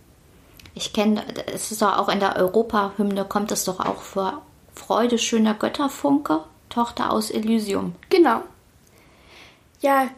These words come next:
Speaker 2: jedenfalls, und Elysi-, das Elysium war sozusagen, da war es eigentlich schon ganz nett. Und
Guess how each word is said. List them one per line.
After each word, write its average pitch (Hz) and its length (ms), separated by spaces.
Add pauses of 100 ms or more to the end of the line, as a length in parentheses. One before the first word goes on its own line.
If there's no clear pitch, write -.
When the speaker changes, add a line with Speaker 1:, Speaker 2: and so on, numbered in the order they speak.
(380)
Speaker 2:
jedenfalls, 339 580
und 285 440 (1000)
Elysi-, 320 460 (240)
das 254 140
Elysium 311 640
war 254 200
sozusagen, 254 720 (800)
da 349 120
war 392 120
es 370 60
eigentlich 320 200
schon 262 260
ganz 247 220
nett. - 280 (640)
Und 302 360